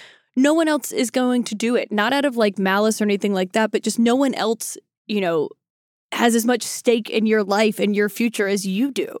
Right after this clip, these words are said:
So you have to be the one who is in charge of that and is thinking five steps ahead in that sense.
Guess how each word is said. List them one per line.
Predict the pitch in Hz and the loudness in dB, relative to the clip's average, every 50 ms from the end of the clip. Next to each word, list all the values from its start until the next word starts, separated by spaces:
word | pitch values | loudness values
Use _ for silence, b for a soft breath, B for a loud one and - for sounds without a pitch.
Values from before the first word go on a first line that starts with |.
| b b b b b b | b b b b b b
So | - - - | -6 -2 -2
you | 233 220 196 208 254 302 | 0 0 0 0 -2 0
have | 294 294 285 277 - | 0 -2 -4 -4 -4
to | - 202 | -6 -4
be | 202 196 | -4 -2
the | 190 208 202 | 0 0 0
one | 190 190 190 190 190 196 | 0 -2 -2 -2 -2 -2
who | 214 190 202 196 185 | -2 -2 -2 0 0
is | 185 185 180 185 190 - - | 0 0 -2 -2 -4 -8 -10
in | - - 202 190 | -8 -6 -6 -6
charge | - - 190 185 190 190 208 | -6 -4 -2 -2 -2 -2 -2
of | 196 196 | -4 -2
that | 202 185 175 180 190 - - | -2 -2 -2 -2 -4 -4 -4
and | - 185 180 185 | -4 -4 -2 -2
is | 190 190 185 190 - b b b b b _ _ - | -2 -2 -4 -6 -8 b b b b b _ _ -20
thinking | - - 233 226 220 220 240 208 196 190 190 190 | -4 -2 0 0 0 0 -2 0 0 0 -2 -4
five | - - 202 185 185 180 | -4 -2 -2 0 0 -2
steps | - - - 185 - - - | -4 -4 -4 -6 -4 -4 -4
ahead | - 190 175 185 180 175 180 | -6 -4 -4 -4 -4 -4 -4
in | 190 180 | -4 -4
that | 180 175 175 185 - | -4 -4 -6 -8 -8
sense. | - - - 156 202 220 220 - | -8 -6 -4 -4 -4 -6 -6 -10